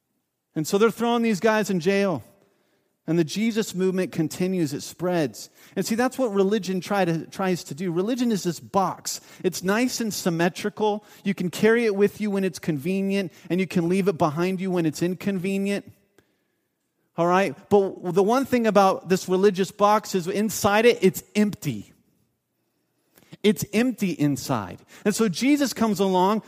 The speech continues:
there's a religious box, stomps on the box, there is no box with Jesus, and these people are going, "Whoa, this religious box is empty, but Jesus is full? He's come to give us life to the full? I, I'm getting rid of that box and I'm going to Jesus."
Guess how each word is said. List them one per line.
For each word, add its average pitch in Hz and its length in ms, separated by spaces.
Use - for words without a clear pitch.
there's 226 240
a 240 60
religious 220 400
box, 226 500
stomps 262 460
on 226 100
the 214 60
box, 226 260
there 240 120
is 247 280
no 277 120
box 208 340
with 185 140
Jesus, 190 580
and 202 120
these 214 120
people 233 240
are 214 80
going, 208 280
"Whoa, 233 440
this 247 240
religious 247 340
box 208 260
is 180 160
empty, 247 280
but 190 180
Jesus 226 460
is 175 140
full? 285 500
He's 208 140
come 240 180
to 226 60
give 226 160
us 214 160
life 247 300
to 226 80
the 196 120
full? 269 440
I, 214 120
I'm 285 240
getting 233 240
rid 233 80
of 220 80
that 190 160
box - 320
and 226 80
I'm 202 80
going 208 240
to 196 60
Jesus." 220 680